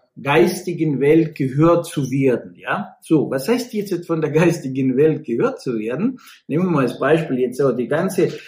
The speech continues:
esoterik, spirituelle Welt macht jetzt Meditationen, macht jetzt Konzentrationsübungen, ähm, äh, transzendentale Meditation und alles, was das heißt. Ja, also Yoga,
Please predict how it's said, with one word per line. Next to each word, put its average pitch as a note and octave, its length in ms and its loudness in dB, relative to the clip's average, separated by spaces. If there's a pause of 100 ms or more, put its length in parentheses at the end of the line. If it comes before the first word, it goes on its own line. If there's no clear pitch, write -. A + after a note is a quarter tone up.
(140)
esoterik, D#3+ 800 -2
spirituelle D3 720 0
Welt D#3 360 4
macht C#3 360 -4
jetzt C#3+ 380 -6
Meditationen, E3 1300 0
macht D3+ 260 -4
jetzt D#3+ 320 -4
Konzentrationsübungen, F3+ 1800 0 (380)
ähm, C#3+ 640 2
äh, C#3 180 -2
transzendentale F3 800 0
Meditation D#3+ 680 -2
und G3+ 80 -4
alles, A3+ 280 2
was F#3+ 140 -6
das F3 260 -6
heißt. A#2 400 -4
Ja, D3 220 0
also C3+ 180 -4
Yoga, D#3+ 880 4